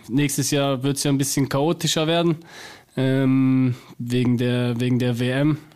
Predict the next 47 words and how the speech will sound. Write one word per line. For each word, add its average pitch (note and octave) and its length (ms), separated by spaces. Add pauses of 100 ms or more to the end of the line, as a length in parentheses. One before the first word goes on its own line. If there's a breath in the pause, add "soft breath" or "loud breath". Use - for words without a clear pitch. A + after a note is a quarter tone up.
Und B2+ 420
ja, A2+ 260
wir A2+ 80
wissen B2+ 200
jetzt A#2+ 140
nicht B2+ 140
genau. B2+ 240
Also A#2+ 140
es - 180
wird D3+ 120
auf C#3+ 120
jeden D#3+ 140
Fall D#3 120
eine D#3 140
stattfinden. E3+ 720 (640 loud breath)
Ähm, C3+ 420
natürlich C3+ 320
muss C#3+ 140
man C#3+ 100
auch C3 200
wa-, C#3 160
abwarten, C#3 440
wie C#3 60
es C3+ 120
jetzt, C3+ 180
äh, C3 420
mit B2+ 160
Corona, D3 480 (180 loud breath)
Corona D3 360
weiterläuft, D3 560
weitergeht. C#3+ 600 (120)
Ähm, B2 640 (140)
aber C3+ 280
es C#3 80
ist B2 60
auf C#3 120
jeden D3+ 140
Fall C3+ 120
was B2+ 140
geplant, C#3+ 420
aber B2 180
es A#2+ 120
ist B2 140
noch B2 80
nichts, - 360
noch - 180
kein A#2+ 360